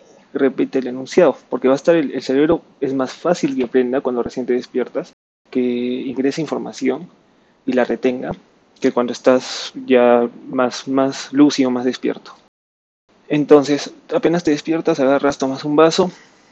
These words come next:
sacas tu enunciado, si quieres te lo memorizas, y lo repites. Y después,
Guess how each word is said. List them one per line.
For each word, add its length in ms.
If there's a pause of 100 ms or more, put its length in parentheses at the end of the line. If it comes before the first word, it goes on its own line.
(200)
sacas 280
tu 80
enunciado, 600 (460)
si 140
quieres 200
te 80
lo 100
memorizas, 580 (520)
y 60
lo 120
repites. 480 (1600)
Y 240
después, 580